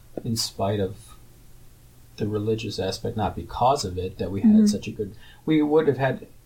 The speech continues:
Speaker 1: a good upbringing. We had had the same quality of childhood, I believe, if you replaced the faith aspect with any other type of community you could rally around. Let, let, let's say our family was just super into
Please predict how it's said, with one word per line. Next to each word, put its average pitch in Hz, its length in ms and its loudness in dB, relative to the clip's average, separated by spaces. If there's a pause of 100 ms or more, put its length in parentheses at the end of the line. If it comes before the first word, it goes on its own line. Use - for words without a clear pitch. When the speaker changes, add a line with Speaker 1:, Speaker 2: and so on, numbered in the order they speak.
(300)
Speaker 1:
a 135 60 -4
good 127 200 0
upbringing. 110 720 -2
We 123 140 -2
had 117 100 0
had 110 240 0
the 110 60 -4
same 107 560 -2
quality 113 480 2
of 107 80 -8
childhood, 117 460 0
I 95 80 -2
believe, 104 320 -4
if - 120 -10 (440)
you 120 100 0
replaced 113 800 -2 (600)
the - 100 -8
faith 101 500 -4
aspect 101 540 -6
with 110 180 -4
any 117 280 0
other 113 400 0 (1200)
type 107 320 -2
of 107 360 -6
community 117 460 0
you 104 180 -2
could 117 180 -6
rally 110 380 -2
around. 101 460 -2
Let, 151 180 0
let, 160 180 0
let's 151 180 0
say 147 140 2
our 127 220 0
family 120 380 -4
was 107 220 -6
just 113 240 -4
super 113 380 -2
into 110 480 -2